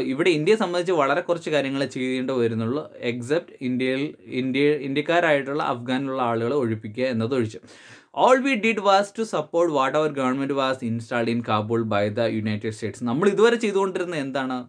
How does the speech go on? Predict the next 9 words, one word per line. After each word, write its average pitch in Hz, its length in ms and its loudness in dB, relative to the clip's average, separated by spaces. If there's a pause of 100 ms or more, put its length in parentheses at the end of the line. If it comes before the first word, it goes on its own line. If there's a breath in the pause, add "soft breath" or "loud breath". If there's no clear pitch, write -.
ഒരു 165 180 0
കാര്യം 202 280 2
മാത്രമാണ് 170 380 0
ചെയ്തുകൊണ്ടിരുന്നത്. 113 640 -4
അമേരിക്കയുടെ 175 640 2
പശ്ചാത്തലത്തിൽ 147 680 -4
അമേരിക്കയെ 131 500 0
സപ്പോർട്ട് 127 360 -2
ചെയ്തുകൊണ്ട് 113 420 -2